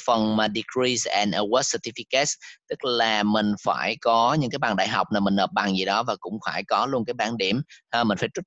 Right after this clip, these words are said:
trục bảng điểm từ cái trường của mình ha. Rồi employment evidence and updated C V. Đó, mình cũng phải nộp luôn là cái, cái, cái statement service, um, from employers nè, payment evidence nè, rồi đó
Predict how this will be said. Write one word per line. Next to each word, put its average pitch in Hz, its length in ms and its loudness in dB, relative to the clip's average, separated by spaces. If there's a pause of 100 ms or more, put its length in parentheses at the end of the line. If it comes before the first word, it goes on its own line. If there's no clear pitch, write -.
trục 95 140 -2
bảng 107 160 0
điểm 98 180 -2
từ 104 140 -6
cái 117 120 -2
trường 95 200 0
của 107 80 -4
mình 117 180 2 (320)
ha. 131 220 -2 (380)
Rồi 117 280 2
employment 123 680 0 (100)
evidence 117 500 0
and - 160 -4
updated 135 420 -2
C 117 280 -4
V. - 20 0 (280)
Đó, 113 180 -2
mình 123 240 0
cũng 110 140 -10
phải 98 180 -2
nộp 117 260 0
luôn 110 300 0
là 101 220 0
cái, 104 380 -2
cái, 120 140 -4
cái 127 140 -6
statement 117 500 -4
service, 120 340 -2 (240)
um, 104 380 -4 (140)
from 104 160 0
employers 104 640 0
nè, 98 200 0 (440)
payment 110 360 0
evidence 107 420 0
nè, 98 180 2 (280)
rồi 95 180 0
đó 104 140 2